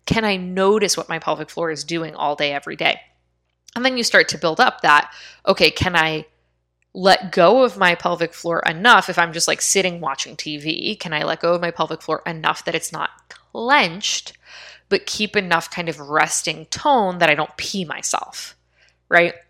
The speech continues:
And that, that is kind of the progress. That is the work of what I'm offering you.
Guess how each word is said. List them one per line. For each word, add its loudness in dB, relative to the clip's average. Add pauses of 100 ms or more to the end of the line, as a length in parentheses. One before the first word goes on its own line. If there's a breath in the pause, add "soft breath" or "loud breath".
(100)
And 2
that, 8 (220)
that 10
is 2 (120)
kind -2
of -8
the -2
progress. 2
That -4
is -6
the -2
work -2 (120)
of -2 (800)
what 2
I'm -4
offering -4
you. -10